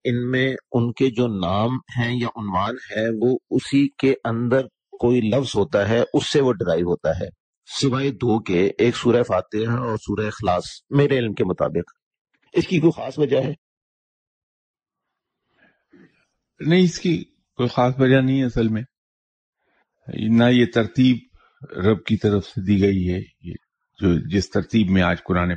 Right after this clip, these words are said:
Speaker 2: پاک کو ہم دیکھتے ہیں، اس لیے اس کا نام ترتیب کتابی کا نام ہے۔ ایسی ترتیب جو کتاب کی شکل میں آ گئی ہے، جو اس کی ترتیب نزولی ہے،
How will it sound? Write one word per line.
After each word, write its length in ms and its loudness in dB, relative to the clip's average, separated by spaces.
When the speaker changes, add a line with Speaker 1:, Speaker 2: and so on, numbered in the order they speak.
Speaker 2:
پاک 220 -4
کو 120 -4
ہم 140 -6
دیکھتے 360 -10
ہیں، 180 -10
اس 180 -2
لیے 200 4
اس 120 -8
کا 100 -2
نام 340 0
ترتیب 420 0
کتابی 520 0
کا 320 -14
نام 320 -2
ہے۔ 100 -14
ایسی 380 0
ترتیب 540 0
جو 100 -2
کتاب 420 0
کی 80 -10
شکل 300 -14
میں 160 -8
آ 80 -8
گئی 200 -14
ہے، 240 -20
جو 260 0
اس 200 0
کی 260 -2
ترتیب 420 0
نزولی 580 2
ہے، 140 -14